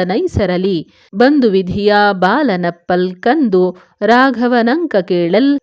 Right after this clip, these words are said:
ಕಂದನವನ ನರಿದವರಿಗವನಪ್ಪನೊಪ್ಪಿರಲಿ.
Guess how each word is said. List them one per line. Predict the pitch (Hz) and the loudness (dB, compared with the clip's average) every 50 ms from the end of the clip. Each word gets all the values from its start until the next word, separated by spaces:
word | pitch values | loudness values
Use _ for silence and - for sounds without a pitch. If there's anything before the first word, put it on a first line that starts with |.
| _ _ | _ _
ಕಂದನವನ | - - 240 262 320 339 269 202 180 175 170 180 175 170 175 170 185 202 - - | -2 0 2 2 2 0 0 0 0 0 -2 -2 -4 -2 -4 -4 -4 -6 -2 0
ನರಿದವರಿಗವನಪ್ಪನೊಪ್ಪಿರಲಿ. | 240 269 285 330 381 339 277 226 208 202 196 185 190 180 185 202 185 190 180 180 190 233 277 277 - _ - 202 180 196 247 330 359 349 _ - 196 180 180 180 175 180 180 180 175 175 165 160 - - | 2 4 6 6 6 6 6 6 6 6 4 4 2 2 2 0 2 2 2 2 2 0 0 -2 -4 _ 0 0 2 2 2 0 -2 -2 _ 0 0 2 2 2 2 2 2 2 2 2 0 -2 -6 -12